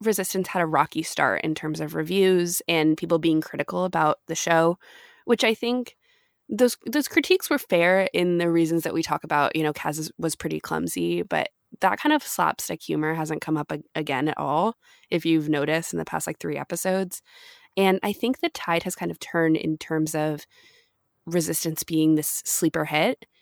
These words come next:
Even on Rotten Tomatoes, it has, like, a ninety-four percent rating from critics, which is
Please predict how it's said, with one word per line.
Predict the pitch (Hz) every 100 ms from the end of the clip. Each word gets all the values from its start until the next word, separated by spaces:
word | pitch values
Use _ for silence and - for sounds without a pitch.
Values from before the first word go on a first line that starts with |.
| _ -
Even | 208 208 208 208 196
on | - 165 160 160
Rotten | 165 156 165
Tomatoes, | 165 160 165 160
it | 160
has, | 151 151
like, | 147
a |
ninety-four | 147 147 147 147 - 147
percent | - 156 151 131 -
rating | 165 160 156 156
from | - 151 143
critics, | - 190 180 175 -
which | 165
is | 165